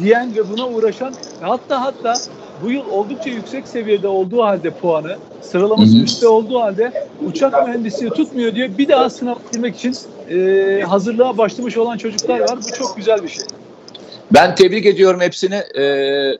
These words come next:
Speaker 2: bir defa, e, bütün şirketler mühendis arıyorlar. E, nitelikli personel arıyorlar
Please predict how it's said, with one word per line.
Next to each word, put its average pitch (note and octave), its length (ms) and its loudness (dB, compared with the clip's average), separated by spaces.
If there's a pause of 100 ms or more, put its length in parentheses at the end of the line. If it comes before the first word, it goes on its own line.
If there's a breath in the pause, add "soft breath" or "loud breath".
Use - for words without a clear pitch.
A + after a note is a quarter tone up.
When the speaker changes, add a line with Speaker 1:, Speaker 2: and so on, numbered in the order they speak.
Speaker 2:
bir D3 80 -8
defa, G3 480 4 (300)
e, C#3+ 320 -10
bütün A3+ 320 -6
şirketler F#3+ 600 0
mühendis E3+ 480 -2
arıyorlar. D3+ 400 -2 (540)
E, C3+ 200 -4
nitelikli G3 500 0
personel F#3 500 0
arıyorlar F#3 460 0